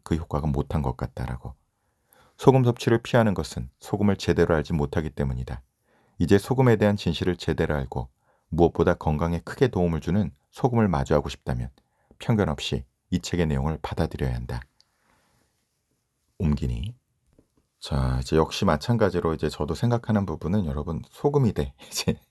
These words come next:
어떤 소금일지가 중요하다는 생각이 스쳐가네요. 들어가며 식탁 위에 놓인 소금을 두려워하지 마라. 스칸디나비아의 소설가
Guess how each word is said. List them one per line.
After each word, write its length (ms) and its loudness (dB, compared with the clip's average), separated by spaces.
어떤 480 6
소금일지가 720 -2
중요하다는 480 -2
생각이 420 -4
스쳐가네요. 720 0
들어가며 580 4
식탁 440 2
위에 140 6
놓인 240 4
소금을 420 -2
두려워하지 500 -4
마라. 320 -4
스칸디나비아의 1120 2
소설가 600 -2